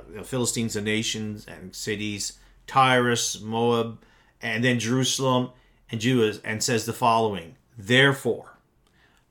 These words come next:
the flight shall perish from the f-, swift. The strong shall not strengthen his force, neither shall the mighty deliver himself. Neither shall he stand that handleth the bow,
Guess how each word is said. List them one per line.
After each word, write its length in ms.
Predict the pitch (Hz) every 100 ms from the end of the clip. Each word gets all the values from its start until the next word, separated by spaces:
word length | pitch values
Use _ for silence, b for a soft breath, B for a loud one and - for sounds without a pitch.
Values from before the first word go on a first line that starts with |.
| -
the 140 | 110
flight 500 | - - 139 135 131
shall 260 | - 113 101
perish 680 | - 131 123 120 113 - - -
from 460 | - 113 110 107 -
the 120 | 101
f-, 340 | 98 - - - _ -
swift. 600 | - - - - - _ b b b b
The 80 | -
strong 580 | - - - 131 135 139
shall 220 | - 117
not 260 | 110 123 123
strengthen 500 | - 127 120 120 110
his 220 | 107 101
force, 560 | - 107 - - - - b b b
neither 360 | 117 123 139 143
shall 220 | 135 123
the 120 | 110
mighty 440 | 107 117 123 131 127
deliver 600 | 117 107 113 110 117 107
himself. 720 | 104 101 - 87 - - - b b b -
Neither 420 | 120 135 143 147
shall 220 | - 107
he 120 | 113
stand 600 | 95 - 117 117 123 123
that 160 | 107 85
handleth 520 | - 120 120 123 117
the 80 | 113
bow, 480 | 104 113 117 117